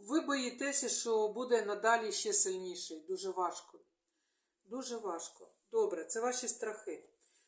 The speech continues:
Поїхали. А давайте на десять днів. Сьогодні дев-, дев'яте березня у нас. Давайте подивимося на десять днів. З дес-, от в течение десяти днів вони переїдуть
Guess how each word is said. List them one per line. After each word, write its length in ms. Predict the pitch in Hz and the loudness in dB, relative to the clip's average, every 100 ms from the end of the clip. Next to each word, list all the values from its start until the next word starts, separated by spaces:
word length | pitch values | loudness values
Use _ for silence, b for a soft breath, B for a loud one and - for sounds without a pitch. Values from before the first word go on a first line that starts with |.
| b - | b -8
Поїхали. 760 | 220 247 233 - 190 175 180 - | 0 0 0 -4 -2 -2 -4 -4
А 400 | 202 202 202 202 - - - - | -2 0 0 -2 -4 -14 -18 -14
давайте 560 | 185 214 320 302 247 233 | -6 0 0 0 -6 -6
на 140 | 220 | -4
десять 440 | 233 262 - 240 202 | -4 4 4 2 -6
днів. 280 | 214 185 - | -6 -2 0
Сьогодні 340 | 233 240 220 | -2 -2 -4
дев-, 360 | 202 220 208 190 | -2 -4 -4 -8
дев'яте 460 | 233 311 349 240 | -2 0 0 -2
березня 540 | - 175 165 160 165 156 | -4 -4 -4 -8 -12 -18
у 20 | 156 | -18
нас. 240 | 156 - B B B B | -16 -18 B B B B
Давайте 360 | 190 208 269 269 | -8 -4 -4 -4
подивимося 420 | 226 220 208 214 | -6 -6 -4 -2
на 140 | 202 202 | -2 0
десять 420 | 208 208 202 170 | 0 2 0 -4
днів. 200 | 170 156 | -8 -10
З 160 | 165 - | -10 -6
дес-, 340 | 226 - 214 190 185 | 0 0 0 -6 -6
от 280 | 190 233 233 | -4 -6 -8
в 320 | - - - | -12 -12 -12
течение 600 | 220 - - 269 254 220 | -10 -6 -4 -4 -4 -4
десяти 580 | 202 214 226 - 247 240 | -2 -2 -4 -4 -10 -10
днів 360 | 190 196 196 - - - B B B B - | -8 -8 -4 -4 -8 -14 B B B B -20
вони 260 | - 226 233 | -8 -6 -2
переїдуть 680 | 233 226 233 269 202 180 | 0 -2 -2 -6 -4 -6